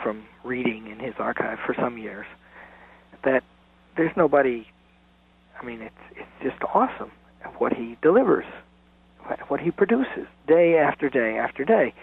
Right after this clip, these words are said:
In the greatest crisis that he faced, the time when he saved the world, I believe that there's no other human being who could have been in that place.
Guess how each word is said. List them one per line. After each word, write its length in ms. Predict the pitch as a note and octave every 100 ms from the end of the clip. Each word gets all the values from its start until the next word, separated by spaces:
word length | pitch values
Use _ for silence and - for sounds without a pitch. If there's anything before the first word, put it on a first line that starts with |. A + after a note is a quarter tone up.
| - - - - _
In 100 | D#3+
the 60 | E3
greatest 360 | F#3+ A#3+ F#3+ - _ - _ -
crisis 400 | - B2+ - - - - - _
that 100 | -
he 100 | A2
faced, 340 | - A2 G#2 - - - - - - - - - _ -
the 60 |
time 300 | E3 E3 D3+
when 100 | D3
he 100 | D3+ C3+
saved 260 | - - -
the 60 |
world, 360 | A2 G#2 B2+ - - - - - - _ _
I 140 | C#3+ D3+
believe 440 | D#3 B2+ B2+ D3
that 140 | C#3+ -
there's 220 | C3+ B2+
no 300 | C3+ C3 C3
other 220 | A#2+ B2+
human 300 | - A#2+ B2
being 320 | - F3+ G#2+ - _ _ _ _ _ _ _ _ _ _ _ -
who 120 | -
could 180 | C3+ -
have 120 | A#2
been 140 | - B2
in 180 | B2 A#2+
that 220 | C#3 D3
place. 300 | - B2+ -